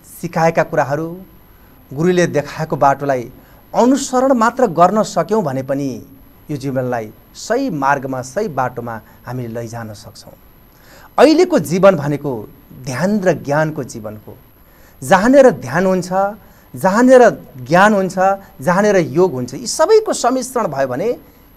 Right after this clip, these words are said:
यो जीवन सहज र सरल तरिकाले बाँच्न सकिन्छ। अहिले कोभिड उन्नाइस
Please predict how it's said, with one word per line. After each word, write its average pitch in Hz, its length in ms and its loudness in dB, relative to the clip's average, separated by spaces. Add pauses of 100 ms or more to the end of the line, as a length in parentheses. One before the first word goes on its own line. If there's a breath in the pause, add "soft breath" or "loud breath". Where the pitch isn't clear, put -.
यो 170 100 -2
जीवन 135 400 -4 (440)
सहज 214 640 -2
र 233 80 2
सरल 247 500 -4
तरिकाले 143 400 -2
बाँच्न 110 300 -12
सकिन्छ। - 500 -20 (920 soft breath)
अहिले 147 360 -2
कोभिड 175 360 0
उन्नाइस 170 640 0